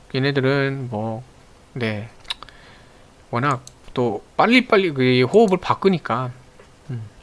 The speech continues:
어제 같은 경우는 조금 방어를 해줬잖아요. 그러니까 일단 오늘 뭐 매도세는 봐야 되는데, 금투 그동안 보면은 뭐 많으면 일조까지 가긴 하고 하는데,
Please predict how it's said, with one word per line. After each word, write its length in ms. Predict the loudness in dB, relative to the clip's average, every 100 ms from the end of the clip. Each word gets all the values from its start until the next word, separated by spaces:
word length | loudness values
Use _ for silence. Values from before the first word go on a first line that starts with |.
| -20 -20 -20 -20 -20 -18 -8
어제 300 | -2 2 4
같은 260 | 4 2
경우는 340 | 0 2 0 -2
조금 360 | -4 -4 -4
방어를 400 | -2 0 2 2
해줬잖아요. 640 | 2 0 -2 -2 -2 -6 -10 -14
그러니까 560 | -10 -8 -6 -6 -6 -8 -20 -16 -8
일단 180 | 0 4
오늘 640 | 4 6 6 6 6 4
뭐 180 | 2 2
매도세는 400 | 4 4 4 2
봐야 220 | 2 2
되는데, 560 | 2 -2 0 2 2 -2 -12 -12 -8 -8 -8 -8 -8 -10 -12 -18 -14
금투 640 | -4 0 6 8 10 8 6
그동안 380 | 4 8 8 6
보면은 680 | 4 2 2 2 2 0 -2
뭐 540 | -2 0 -2 -4 -8 -8
많으면 640 | 4 4 6 2 2 2 0
일조까지 480 | 0 0 0 0
가긴 320 | -2 -4 -2 -2
하고 480 | -4 -4 -6 -4 -6
하는데, 540 | -6 -4 -2 -2